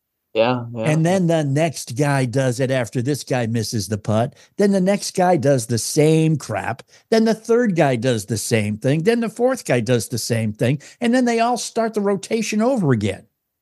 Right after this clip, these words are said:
Speaker 2: It's like,
Speaker 1: <laughs>
Speaker 2: "Guys, take a two and move on. There are people out here," you know?
Speaker 1: Right. Right. This is, yeah, when you're playing in the scramble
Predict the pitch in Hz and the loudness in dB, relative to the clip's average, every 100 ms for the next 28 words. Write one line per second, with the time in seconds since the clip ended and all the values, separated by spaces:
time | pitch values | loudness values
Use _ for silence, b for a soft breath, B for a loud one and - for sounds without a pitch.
0 | _ _ _ _ _ _ _ _ _ _ | _ _ _ _ _ _ _ _ _ _
1 | _ _ _ 156 139 - 101 123 - _ | _ _ _ 0 2 2 -2 -2 -4 _
2 | 247 285 247 143 - 311 311 202 - 320 | 2 4 4 2 2 0 2 -2 0 0
3 | 269 196 220 277 269 320 311 180 208 240 | 2 2 2 0 0 0 0 0 0 -2
4 | 247 339 311 233 175 143 143 104 - 160 | -2 -4 0 0 0 0 -2 -6 -12 -8
5 | 147 208 302 330 - - - _ _ _ | -4 -2 -2 -4 -2 -2 -4 _ _ _
6 | _ _ _ _ - 117 107 - 131 - | _ _ _ _ 0 2 2 2 0 2
7 | 131 - - _ B B B B B 135 | 0 0 -10 _ B B B B B -2
8 | 127 117 131 196 - 214 175 147 127 - | 0 0 0 0 0 0 2 2 0 -2
9 | - 135 127 95 85 | 0 2 2 0 -4